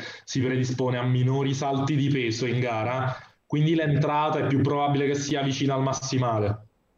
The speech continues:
Invece magari di stacco, se sbagli l'entrata di stacco, mm, probabilmente stai entrando trenta chili in più di quello che dovevi, cioè.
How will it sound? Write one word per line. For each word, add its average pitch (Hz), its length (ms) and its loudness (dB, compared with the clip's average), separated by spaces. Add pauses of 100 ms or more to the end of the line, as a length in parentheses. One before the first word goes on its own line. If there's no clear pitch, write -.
(140)
Invece 143 280 0
magari 147 300 -2
di 143 100 0
stacco, 143 520 -2
se 117 120 -2
sbagli 139 300 0
l'entrata 139 360 0
di 131 60 0
stacco, 127 760 -2 (840)
mm, 123 300 0
probabilmente 139 520 2
stai 131 260 -2
entrando 127 500 0
trenta 131 340 0
chili 139 200 0
in 127 120 2
più 131 160 2
di 127 80 4
quello 123 220 4
che 123 140 2
dovevi, 107 600 2
cioè. 107 260 -4